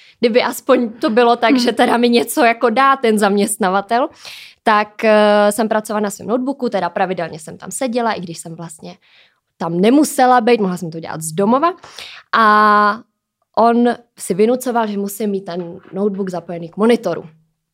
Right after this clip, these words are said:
Speaker 1: Monitor za pár šupů, bolely mě z něj oči. A jednou se stalo to, že jsem prostě zapomněla, částečně se mi to tam prostě nechtělo zapojovat, protože mi opravdu z toho bolely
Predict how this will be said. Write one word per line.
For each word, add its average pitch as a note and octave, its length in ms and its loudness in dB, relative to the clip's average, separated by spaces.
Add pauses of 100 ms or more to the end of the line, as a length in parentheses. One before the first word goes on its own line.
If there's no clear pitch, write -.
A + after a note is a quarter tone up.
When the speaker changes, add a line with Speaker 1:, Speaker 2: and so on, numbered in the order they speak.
(800)
Speaker 1:
Monitor C4 420 2
za A3 120 0
pár F3 220 0
šupů, A#3+ 320 -2
bolely G#3 360 0
mě G#3+ 180 0
z A3 60 -6
něj G#3 180 0
oči. G3+ 340 -4 (540)
A G3 300 2
jednou G#3+ 260 2
se A#3 120 -2
stalo A3 280 2
to, G#3+ 120 0
že G#3 140 -2
jsem G#3 200 0
prostě G3 300 -8
zapomněla, G#3 640 0
částečně F#3 560 -4
se F#3 120 -6
mi F#3 80 0
to F3+ 100 -6
tam F3 120 -4
prostě E3+ 220 -10
nechtělo F3+ 300 -4
zapojovat, G3 440 -2
protože F3+ 120 -6
mi E3+ 80 -6
opravdu E3+ 320 -10
z E3+ 80 -12
toho - 120 -14
bolely F2 220 -14